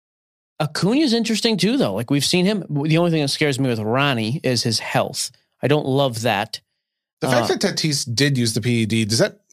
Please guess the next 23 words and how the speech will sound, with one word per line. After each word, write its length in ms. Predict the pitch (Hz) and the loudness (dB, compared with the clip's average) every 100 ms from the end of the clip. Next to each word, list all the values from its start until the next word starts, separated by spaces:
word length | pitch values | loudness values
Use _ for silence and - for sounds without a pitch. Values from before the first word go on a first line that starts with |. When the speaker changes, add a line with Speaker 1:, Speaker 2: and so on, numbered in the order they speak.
| _ - | _ -2
Speaker 2:
ultimately 520 | 139 143 143 143 135 | 0 2 0 2 2
say 240 | 127 139 123 | 2 2 2
he's 180 | 127 | 0
never 300 | 110 117 110 | 2 2 2
gonna 180 | 110 113 | 0 0
make 160 | 113 110 | 0 0
it 220 | 120 - - - - | -2 -4 -20 -12 0
if 240 | 139 139 | 0 2
the 320 | 131 123 120 - | 2 2 -2 -2
Hall 160 | 139 143 | 0 2
of 80 | |
Fame 300 | 135 127 131 | 2 2 2
rules 240 | 123 123 113 | 2 0 0
kinda 180 | 123 117 | 0 2
stay 220 | 127 120 | 2 2
as 160 | 117 | 2
Speaker 1:
Who 60 | 107 | 2
Speaker 2:
they 100 | 120 | 2
Speaker 1:
knows? 180 | 110 98 | 2 2
Speaker 2:
are? 40 | 101 | 2
Speaker 1:
I 80 | 151 | 2
mean, 180 | 151 147 | 2 2
it 240 | 151 143 | 0 -4